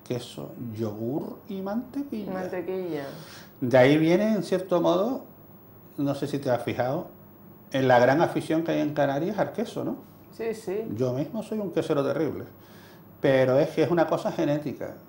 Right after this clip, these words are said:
Speaker 1: porque nuestro, digamos que lo-, los guanches y los primitivos pobladores de las islas no tenían otra cosa.
Speaker 2: Ma-,
Speaker 1: Entonces
Speaker 2: cabras,
Speaker 1: tenían,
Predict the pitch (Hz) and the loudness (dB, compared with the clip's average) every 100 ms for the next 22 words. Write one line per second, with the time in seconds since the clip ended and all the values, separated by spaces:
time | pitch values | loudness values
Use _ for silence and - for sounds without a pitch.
0 | - 120 - 110 135 110 110 110 - 110 | -10 -8 -4 -6 -6 -2 -2 -2 -4 -4
1 | 101 98 95 95 - - - - - - | -4 -4 -6 -8 -14 -20 -20 -20 -18 -8
2 | 107 110 110 117 113 101 98 85 92 107 | -4 -2 -2 -4 -4 -2 -4 -6 -8 -6
3 | 101 101 123 135 - 156 185 - - - | -4 0 0 -2 -4 -4 -6 -10 -20 -20
4 | - - - 110 104 104 104 101 160 120 | -20 -18 -10 -8 -6 -6 -4 -6 -6 -4
5 | 101 101 98 98 101 104 104 - 131 131 | -4 -4 -2 0 0 -2 -4 -4 -6 -4
6 | 160 - 127 131 131 110 110 104 95 - | -6 -6 -4 -4 -2 -2 -2 -2 -8 -10
7 | 101 87 - 269 - - - - - - | -10 -10 -8 -10 -10 -12 -16 -20 -20 -20
8 | - - 226 208 - 113 226 156 131 113 | -20 -20 -12 -10 0 6 6 8 6 6
9 | 131 120 | 4 6